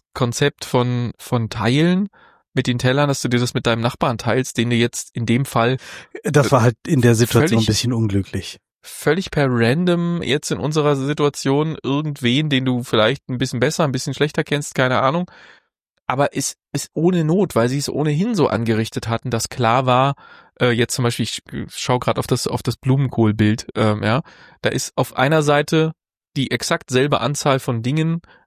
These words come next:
Speaker 1: wie auf der anderen Seite, getrennt in der Mitte durch eine dunkle Soße und, ähm, und es ist ganz, ganz offensichtlich, so wie du vorhin gesagt hast, es ist irgendwie klar, wo zu teilen ist. Ja, warum macht man's dann nicht auf zwei Teller, verdammte Axt?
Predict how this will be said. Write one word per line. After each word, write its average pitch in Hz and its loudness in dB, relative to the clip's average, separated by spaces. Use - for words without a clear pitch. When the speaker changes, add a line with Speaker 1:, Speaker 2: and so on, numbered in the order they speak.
Speaker 1:
wie 123 -4
auf - -2
der - 2
anderen 151 2
Seite, 110 -2
getrennt 127 -2
in 120 -6
der 113 0
Mitte 135 0
durch 127 0
eine 120 0
dunkle 131 2
Soße 139 2
und, 131 0
ähm, 127 0
und 127 0
es 127 -2
ist 139 -4
ganz, 147 -2
ganz 147 0
offensichtlich, 156 0
so 139 2
wie 139 -2
du 143 2
vorhin 143 0
gesagt 139 0
hast, 113 0
es - -10
ist - -10
irgendwie 127 -2
klar, 127 2
wo 127 2
zu - -6
teilen 127 2
ist. - -4
Ja, 131 -2
warum 147 2
macht 147 -4
man's 139 -2
dann 135 0
nicht 139 -4
auf 135 -4
zwei 127 -2
Teller, 127 0
verdammte - -2
Axt? - -10